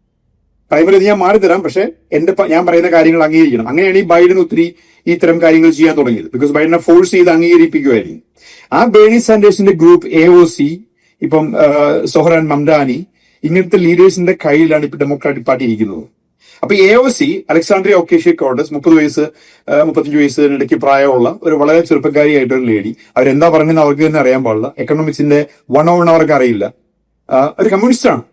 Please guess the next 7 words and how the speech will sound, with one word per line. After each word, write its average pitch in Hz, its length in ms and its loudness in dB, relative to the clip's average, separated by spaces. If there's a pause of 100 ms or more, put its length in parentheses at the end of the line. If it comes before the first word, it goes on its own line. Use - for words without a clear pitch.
(560)
ഞാൻ 165 100 -4
സോഷ്യലിസ്റ്റാണ്, 226 680 -2
ഡെമോക്രാറ്റ് 202 420 -4
സോഷ്യലിസ്റ്റാണ്. 156 600 -6 (560)
അപ്പൊ 214 140 0
അവര് 233 180 2
പറഞ്ഞു, 226 400 -2